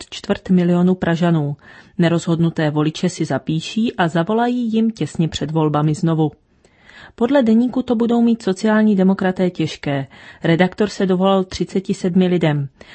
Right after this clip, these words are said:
Třicet jedna z nich mu hned na začátku položilo telefon. Na vulgární reakce ale nedošlo. Podle Lindy Rousínové, trenérky call centra Raiffeisen Bank, jsou lidé na různé telefonické nabídky značně nabroušení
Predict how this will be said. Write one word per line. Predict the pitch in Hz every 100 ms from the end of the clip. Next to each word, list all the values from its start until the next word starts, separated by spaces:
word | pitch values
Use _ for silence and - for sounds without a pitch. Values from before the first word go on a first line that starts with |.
| -
Třicet | - 180 175 170
jedna | 170 160
z | 139
nich | 175 214 220
mu | 226
hned | 208 214 196
na | 190
začátku | 226 - 240 233 -
položilo | - 156 147 160 156
telefon. | 156 156 160 - 165 151 - _ - - _
Na | 175
vulgární | 160 165 160 160 160 156 147
reakce | 151 190 220 - 240
ale | 165 151
nedošlo. | 147 156 151 - 151 147 _ _ _ _ _ - - - -
Podle | 226 247 277
Lindy | 247 247 254
Rousínové, | 214 196 - 220 165 147 139
trenérky | - 160 160 156 170 165
call | 160 156
centra | - 165 - 175
Raiffeisen | 165 156 - 156 156 160
Bank, | 160 170 214 -
jsou | 226 226
lidé | 220 226 226
na | 214
různé | 196 202 214 202
telefonické | 180 175 190 196 - 208 185
nabídky | 175 175 185 - 190
značně | 175 165 - 185
nabroušení | 175 156 165 165 - 156 147